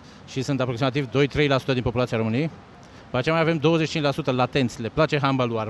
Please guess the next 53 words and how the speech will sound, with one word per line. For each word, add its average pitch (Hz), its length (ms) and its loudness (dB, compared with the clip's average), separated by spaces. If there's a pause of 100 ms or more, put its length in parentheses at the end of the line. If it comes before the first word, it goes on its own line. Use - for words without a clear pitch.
(100)
vrea 151 180 6
să 156 180 -2
vină 147 240 0
la 131 120 2
handbal 131 300 0
dacă 135 520 -2 (360)
li 139 120 2
se 139 140 2
dă 131 180 2
pe 143 100 2
tavă 135 420 2
și 113 180 -8
dacă 135 360 2
știu 156 300 0
că 147 120 -2
este 131 260 2
handbal 135 400 2
și 110 80 -6
au 120 100 -2
dat 135 160 2
de 127 80 2
el 135 80 4
la 123 80 2
televizor, 117 360 0
se 117 100 -4
uită, 127 400 0 (400)
dar 143 140 2
nu 196 80 4
o 190 40 8
fac 165 180 2 (200)
proactiv 151 420 4
și 170 160 0
nu 180 160 4
urmăresc 151 440 4
fenomenul, 131 460 2
nu 147 80 2
știu 165 160 -2
exact 139 300 -2
cine, 143 240 -2
unde 127 200 0
joacă, 123 380 0 (340)
care 139 180 4
sunt 123 140 -4
clasamentele 135 580 2
și 139 100 -4
le 139 60 4
este 139 180 2
destul 135 300 2
de 143 100 6
greu 143 180 6
să 131 140 -2
țină 117 600 0
ritmul. 110 360 -4